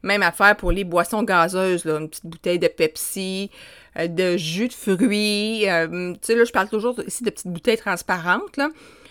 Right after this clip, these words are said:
Même, euh, des petites bouteilles d'huile végétale, là, molle. Tu sais, quand on est capable de le,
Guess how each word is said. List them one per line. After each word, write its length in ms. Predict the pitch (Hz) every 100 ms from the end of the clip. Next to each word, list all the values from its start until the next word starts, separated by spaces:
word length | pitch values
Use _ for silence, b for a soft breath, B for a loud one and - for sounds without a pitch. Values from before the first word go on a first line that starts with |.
| B
Même, 200 | 196 277
euh, 300 | 220 190 185
des 160 | 175 190
petites 160 | -
bouteilles 260 | 180 190 214
d'huile 240 | 190 247
végétale, 500 | 202 190 175 185 202
là, 120 | 190 175
molle. 300 | 185 175 156
Tu 180 | -
sais, 20 | 370
quand 340 | 240 220 208 190
on 80 |
est 80 | 233
capable 420 | - 165 233 233
de 100 | 190
le, 220 | 175 175